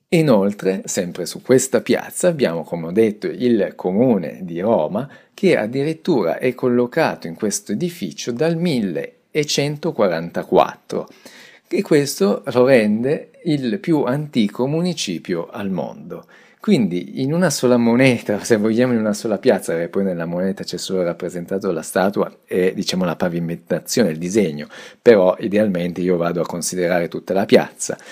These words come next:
Quindi in questa piazza abbiamo un progetto di Michelangelo, dei musei che poi all'interno sono i più, tra i più importanti al mondo nel, per l'arte romana, o comunque è il museo più antico al mondo. Abbiamo il Comune di Roma,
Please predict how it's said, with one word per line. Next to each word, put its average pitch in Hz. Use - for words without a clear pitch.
Quindi 101
in 113
questa 156
piazza -
abbiamo 78
un 113
progetto 123
di 127
Michelangelo, 69
dei 117
musei 139
che 73
poi 95
all'interno 85
sono 82
i 80
più, -
tra 92
i 92
più 98
importanti 98
al 92
mondo 98
nel, 87
per 87
l'arte 90
romana, 104
o -
comunque 107
è 107
il 95
museo 110
più -
antico 95
al 87
mondo. 69
Abbiamo 117
il 95
Comune 104
di 101
Roma, 104